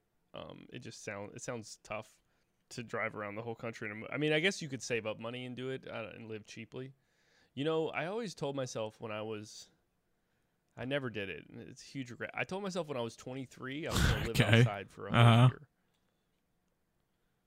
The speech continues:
Speaker 1: And I was going to, my plan was to, I was just gonna bring a lot of, I was gonna bring a pot and a lot of beans with me initially, and then,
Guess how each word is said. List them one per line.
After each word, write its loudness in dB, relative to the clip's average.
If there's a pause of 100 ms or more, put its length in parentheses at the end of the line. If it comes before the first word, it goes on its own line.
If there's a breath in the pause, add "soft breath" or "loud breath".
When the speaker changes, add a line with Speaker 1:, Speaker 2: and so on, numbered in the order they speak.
(960)
Speaker 1:
And -4
I 0
was -4
going -2
to, -4 (680 soft breath)
my 2
plan 4
was 4
to, 0 (120)
I 4
was 2
just -6
gonna -2
bring -4
a 0
lot 0
of, -8
I -14
was -8
gonna -4
bring -4
a -6
pot -2
and -6
a -4
lot -2
of -10
beans -6
with -8
me -8 (720 soft breath)
initially, -6 (560 soft breath)
and 0
then, -4